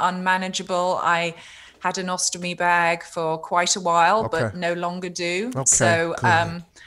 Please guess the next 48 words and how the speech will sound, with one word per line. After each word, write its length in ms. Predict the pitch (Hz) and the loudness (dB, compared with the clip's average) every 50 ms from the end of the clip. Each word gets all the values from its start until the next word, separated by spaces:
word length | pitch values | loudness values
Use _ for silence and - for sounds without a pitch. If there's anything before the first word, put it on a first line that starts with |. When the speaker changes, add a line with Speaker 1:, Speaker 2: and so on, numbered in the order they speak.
| - - _ _ _ _ _ _ _ _ | -20 -20 _ _ _ _ _ _ _ _
Speaker 1:
that's, 380 | - 190 190 - - - - - | -6 -4 -4 -4 -2 -2 -4 -4
that's 400 | - - - 196 196 - - - | -2 -2 0 0 0 0 0 -4
good. 300 | - 196 196 208 247 - - - _ - - _ - | -2 -2 -2 -2 -4 -6 -10 -20 _ -20 -14 _ -2
Speaker 2:
Amen. 240 | - 202 220 180 123 | 0 0 0 2 2
Speaker 1:
So 180 | 123 131 196 214 | 2 2 2 2
thank 300 | 196 214 196 165 156 - | 2 0 -2 -2 -4 -8
you. 100 | 151 139 | -8 -8
Yes, 320 | 139 139 147 - 139 - - | -6 -6 -6 -4 -4 -6 -8
I'm 140 | - - 151 | -8 -12 -12
good. 260 | - 101 95 98 - - | -10 -10 -10 -8 -2 0
Speaker 2:
Well, 120 | 135 131 | 0 0
praise 400 | 120 - - 160 160 156 147 120 | 0 2 4 6 6 6 4 2
God, 340 | - 131 135 127 123 110 - | 2 2 2 4 4 2 0
because 320 | - 120 - - 131 110 117 | -2 -2 0 0 0 0 0
again, 320 | 120 110 135 131 127 123 | -2 0 0 0 2 4
there 160 | 135 139 139 143 | 4 6 6 6
is 140 | 139 113 | 4 4
life 300 | 120 123 127 127 123 - - | 2 4 4 4 4 2 0
after 300 | - 120 131 - - - | 0 0 -2 -2 -4 -10
cancer 540 | - - 147 131 135 135 131 - 143 139 127 | -8 -4 -2 -2 -2 -2 -2 -2 -2 -2 0
and 100 | 123 123 | 0 0
there's 200 | 120 117 113 107 | 2 0 0 2
life 240 | 117 120 123 123 - | 2 2 0 0 0
beyond 380 | - 117 117 123 127 127 127 - | -2 -2 0 0 0 0 -2 -4
cancer, 480 | - 123 117 117 113 - - 113 110 | -4 -2 -2 -2 -2 -2 -2 -2 -2
Speaker 1:
Mm. 380 | - - - - 175 170 156 151 | -4 -6 -16 -18 -18 -18 -14 -6
Speaker 2:
and, 200 | 147 120 120 120 | -2 0 2 2
uh, 120 | 120 113 110 | 2 2 2
people 340 | - - 147 135 - 131 127 | 2 0 0 0 -2 -2 -2
need 240 | 123 127 123 117 - | 0 0 0 0 -2
to 60 | 104 | -2
hear 200 | 101 131 131 120 | 2 2 2 2
that. 260 | 107 110 104 101 - - _ _ - - - - - _ - | 2 0 -2 -2 -4 -8 _ _ -14 -14 -14 -16 -14 _ 2
As 280 | - 175 202 208 175 | 4 6 6 6 4
we 160 | 156 170 185 - | 2 2 2 2
close, 480 | - - 160 151 143 123 113 110 - | 2 4 6 6 8 8 6 4 2
and 120 | 120 127 151 | 0 0 2
it 80 | 170 160 | 2 2
has 120 | 143 117 | 2 2
been 200 | 117 135 131 117 | 2 2 2 2
a 80 | 110 101 | 0 -2
thrill 640 | - - - - 127 143 147 151 151 147 143 110 | -4 -8 -6 -2 2 4 4 6 4 4 4 2
and 120 | 120 120 | 2 2
a 60 | 117 110 | 0 0
joy 400 | 98 104 113 120 123 127 123 117 | -2 0 0 2 4 4 2 2
to 160 | - - 113 98 | 0 -2 -4 -2
have 320 | - 127 123 123 123 113 | 0 2 2 2 2 0
you, 300 | 117 120 123 123 117 | 0 2 2 2 2